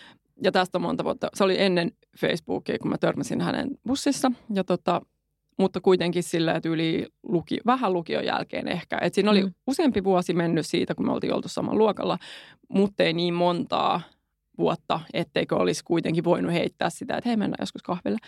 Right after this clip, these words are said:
Speaker 2: Mm.
Speaker 1: No, me vaihdettiin pari sanaa siinä, ja sit tää mies oli silleen, että, että hei, mennään jo-, joskus kahville tai jotain.
Speaker 2: Mm.
Speaker 1: Vai sanoinko mä jotain? No, mut törmäillään tai jotain.
Speaker 2: Mm.
Speaker 1: Mun mielestä kuitenkin tää, että mennään kahville. Mä en usko, että mä sanoin sitä, koska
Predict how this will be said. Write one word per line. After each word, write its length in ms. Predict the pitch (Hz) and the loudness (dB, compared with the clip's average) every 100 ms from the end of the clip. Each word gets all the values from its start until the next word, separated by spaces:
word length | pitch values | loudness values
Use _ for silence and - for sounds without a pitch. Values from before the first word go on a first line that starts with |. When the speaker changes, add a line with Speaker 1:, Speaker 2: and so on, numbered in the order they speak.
| - | -8
Speaker 2:
Mm. 260 | 208 196 180 - _ _ _ _ - | 2 2 2 -2 _ _ _ _ -2
Speaker 1:
No, 140 | 233 - _ _ _ _ - _ _ _ _ - | -2 -2 _ _ _ _ -20 _ _ _ _ 4
me 80 | 190 | 6
vaihdettiin 300 | 214 208 202 | 6 2 0
pari 180 | 196 | 0
sanaa 300 | 196 190 165 | 2 2 2
siinä, 280 | 170 165 170 - | 2 0 0 0
ja 80 | 175 | -2
sit 140 | 175 | -2
tää 120 | 175 165 | 0 0
mies 260 | 160 170 | 0 -2
oli 140 | 170 175 | -2 -2
silleen, 400 | 170 160 160 160 | 0 0 0 -2
että, 140 | - | -4
että 180 | - - _ _ - | -8 -8 _ _ 0
hei, 100 | 269 | 4
mennään 280 | 277 233 190 | 6 6 2
jo-, 80 | 185 _ _ _ - | -2 _ _ _ 0
joskus 280 | 185 190 180 | 0 0 -2
kahville 380 | 170 180 - 196 | -2 -2 -8 -6
tai 160 | - - | -6 -4
jotain. 220 | 196 185 | -2 0
Speaker 2:
Mm. 100 | 185 _ _ - | -2 _ _ 0
Speaker 1:
Vai 100 | 302 | 2
sanoinko 300 | 440 330 226 | 4 2 4
mä 100 | 233 | 4
jotain? 380 | 165 - - 202 | 2 0 -2 -2
No, 40 | |
mut 120 | 180 | -4
törmäillään 480 | - - - - - | -2 -2 -2 -6 -6
tai 120 | - | -8
jotain. 260 | - 196 196 | -4 0 0
Speaker 2:
Mm. 80 | 196 _ _ _ _ - | 0 _ _ _ _ 2
Speaker 1:
Mun 80 | 349 | 4
mielestä 280 | 381 262 _ _ _ _ _ - | 6 4 _ _ _ _ _ 2
kuitenkin 340 | 320 247 220 | 4 4 2
tää, 100 | 214 196 | 2 2
että 40 | |
mennään 260 | 214 214 196 | 2 0 0
kahville. 360 | 208 196 175 175 | 0 0 0 2
Mä 80 | 285 | 4
en 60 | |
usko, 260 | 269 277 185 | 2 2 2
että 80 | 175 | 2
mä 100 | 214 | 2
sanoin 300 | 196 170 165 | 2 0 0
sitä, 240 | 175 170 | 0 -2
koska 360 | - 160 - | -2 -4 -2